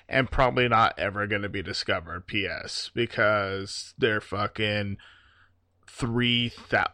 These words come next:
thirty-three thousand years old. Oh, yeah, this one, uh, died from, th-, th-, people don't,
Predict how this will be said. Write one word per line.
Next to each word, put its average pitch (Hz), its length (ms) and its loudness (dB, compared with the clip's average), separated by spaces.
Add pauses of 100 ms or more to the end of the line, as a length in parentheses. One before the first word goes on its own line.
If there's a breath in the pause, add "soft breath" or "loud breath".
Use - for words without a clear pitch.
thirty-three 131 1000 2
thousand 104 680 -2
years 98 380 -4
old. 90 440 -12 (1200)
Oh, 101 220 -2
yeah, 98 360 2
this 127 240 -4
one, 101 280 -6
uh, 95 300 -4 (100)
died 101 340 0
from, 107 240 -10 (360 loud breath)
th-, - 360 -14 (180)
th-, 156 160 -6 (340)
people 208 260 0
don't, 170 320 -2